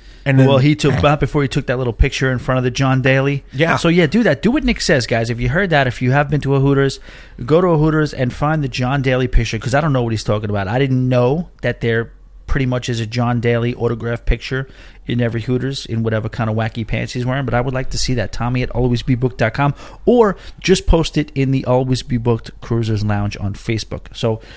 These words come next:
Speaker 2: yeah, now we're off, right? Now we're off and ready to go.
Speaker 1: And, yeah, and this is, and then this is, when we leave Hooters is when you almost get clipped by the car. Uh,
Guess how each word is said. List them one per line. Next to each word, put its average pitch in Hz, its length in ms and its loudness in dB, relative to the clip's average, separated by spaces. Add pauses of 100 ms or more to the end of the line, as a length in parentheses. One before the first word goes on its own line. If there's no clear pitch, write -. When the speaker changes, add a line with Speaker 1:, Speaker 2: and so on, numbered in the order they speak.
(280)
Speaker 2:
yeah, 147 320 4
now 127 160 6
we're 135 180 6
off, 123 240 2
right? 131 240 0
Now 117 160 -2
we're 127 120 2
off 123 120 -4
and 131 80 -2
ready 131 160 0
to 117 80 -4
go. 123 300 -2 (420)
Speaker 1:
And, 143 240 2 (140)
yeah, 156 320 0 (120)
and 143 280 0 (360)
this 170 280 4
is, 170 80 -6
and 135 160 2
then 139 140 6
this 156 180 2
is, 143 100 0
when 139 200 2
we 170 100 4
leave 175 220 4
Hooters 147 320 2
is 131 80 0
when 139 120 2
you 151 120 6
almost 156 200 4
get - 200 -8
clipped - 240 -4
by 151 100 2
the 127 100 -2
car. 135 380 2 (960)
Uh, 143 460 6